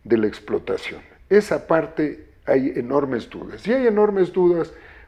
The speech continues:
porque ya hemos visto lo que ha sucedido en el campo petrolero. El caso de Texaco y Chevron es ya el, el, eh, el epítome del, del, de la falta de respeto a la naturaleza, a pesar de que ellos en aquel entonces cumplieron con todas las obligaciones que tenían,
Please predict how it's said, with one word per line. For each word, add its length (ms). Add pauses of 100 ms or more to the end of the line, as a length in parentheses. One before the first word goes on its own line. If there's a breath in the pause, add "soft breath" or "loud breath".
porque 300
ya 120
hemos 320
visto 300
lo 140
que 100
ha 40
sucedido 540
en 60
el 60
campo 320
petrolero. 640 (640 soft breath)
El 120
caso 300
de 60
Texaco 720
y 100
Chevron 480
es 220
ya 400
el, 180 (480 soft breath)
el, 320
eh, 540
el 140
epítome 720
del, 320
del, 400 (220)
de 120
la 160
falta 380
de 120
respeto 680 (340 loud breath)
a 120
la 140
naturaleza, 920
a 120
pesar 360
de 120
que 120
ellos 400
en 160
aquel 240
entonces 460
cumplieron 460
con 180
todas 180
las 160
obligaciones 640
que 120
tenían, 380